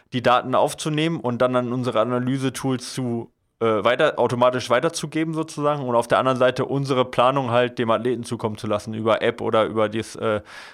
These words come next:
ähm, äh, über Computer und gleichzeitig hat's halt auch noch eine Schnittstelle, die wir anzapfen können mit unseren eigenen Programmen, die wir nutzen, äh, die wir auswerten können, um zum Beispiel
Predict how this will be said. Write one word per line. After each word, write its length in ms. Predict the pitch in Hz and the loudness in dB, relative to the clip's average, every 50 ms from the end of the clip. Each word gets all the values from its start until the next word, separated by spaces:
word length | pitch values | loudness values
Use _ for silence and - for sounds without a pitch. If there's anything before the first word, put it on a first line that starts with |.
| _ - | _ -4
ähm, 560 | - 113 113 107 107 107 107 107 107 107 - _ - | 0 0 2 2 2 0 -2 -4 -6 -8 -12 _ -4
äh, 160 | - 110 107 101 - | 0 0 2 2 0
über 180 | 107 107 110 | 2 0 0
Computer 480 | 107 - 113 101 - 135 127 151 135 - | 0 0 -4 -6 -6 -2 2 2 2 2
und 140 | 117 120 110 | 2 0 0
gleichzeitig 520 | - - 123 123 - 131 120 123 120 - | 2 0 2 2 2 2 2 2 0 0
hat's 200 | 120 117 - - | -2 -2 -2 -2
halt 180 | 95 110 113 - | -4 -2 -2 0
auch 160 | - 113 98 | -2 -2 -2
noch 140 | 120 113 107 | -2 -4 -2
eine 180 | 113 113 110 | -2 -2 -2
Schnittstelle, 640 | - - 143 143 139 - - - 147 135 139 131 131 - - - - - _ | -2 -4 -6 -6 -4 -4 -2 0 0 0 0 -2 -2 -6 -16 -20 -20 -14 _
die 140 | - 123 117 | -8 -2 0
wir 100 | 127 120 | 2 2
anzapfen 480 | 107 127 131 - - 131 - - 131 117 | 2 2 0 0 0 0 0 -2 -4 -2
können 220 | - 127 123 123 | -2 -2 0 0
mit 120 | 120 120 - | -2 -4 -2
unseren 260 | 117 117 120 113 - | -2 0 0 0 2
eigenen 580 | - 110 123 123 123 120 123 123 120 110 - _ _ | 2 2 2 0 -2 -4 -4 -4 -6 -8 -10 _ _
Programmen, 400 | - - 123 113 120 120 120 123 | -6 -4 -2 2 2 2 2 0
die 100 | 123 120 | -2 -2
wir 80 | 120 120 | -2 -2
nutzen, 420 | 120 120 117 - - 127 117 107 _ _ _ _ _ _ _ _ _ _ _ _ _ _ _ - - | -2 -4 -6 -6 -8 -10 -10 -10 _ _ _ _ _ _ _ _ _ _ _ _ _ _ _ -8 -2
äh, 260 | 110 117 117 113 113 | 0 2 2 2 0
die 120 | 104 117 113 | 0 0 0
wir 100 | 120 - | 2 2
auswerten 460 | 95 117 113 - 123 120 - - 131 | 2 2 0 2 2 0 0 0 -4
können, 260 | - 123 120 117 117 | -4 -2 -2 -2 -4
um 180 | - 110 113 107 | -8 -10 -10 -10
zum 140 | - - 117 | -6 -2 2
Beispiel 500 | 110 110 - - - 120 117 113 110 | 2 2 2 0 -2 -2 -2 -2 -2